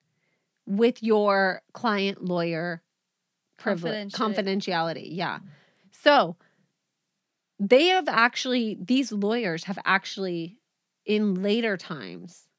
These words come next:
Speaker 1: like, closer to now, been praised for the way that they handled this. But initially,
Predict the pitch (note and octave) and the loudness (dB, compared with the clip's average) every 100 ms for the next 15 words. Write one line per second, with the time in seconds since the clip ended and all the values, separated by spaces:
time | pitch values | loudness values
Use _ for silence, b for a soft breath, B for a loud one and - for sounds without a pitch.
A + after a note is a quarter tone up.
0 | _ _ F#3 F3 - A#3+ G#3+ - F#3+ F3+ | _ _ -6 -6 -6 -2 -2 -2 -4 -4
1 | E3+ F3+ D3+ D3+ _ _ _ _ - A3+ | -2 -2 -4 -8 _ _ _ _ 2 4
2 | G#3+ F3+ - B3+ A3+ A#3 - - F3+ E3 | 4 -2 -6 -2 0 -2 -6 -6 -4 -2
3 | E3+ E3 E3+ D3+ E3 E3 D#3 - E3+ - | -4 -6 -10 -8 -8 -8 -10 -12 -16 -4
4 | G3 G3+ G3+ G3+ - C4+ C4+ | -2 0 0 0 -4 -6 -8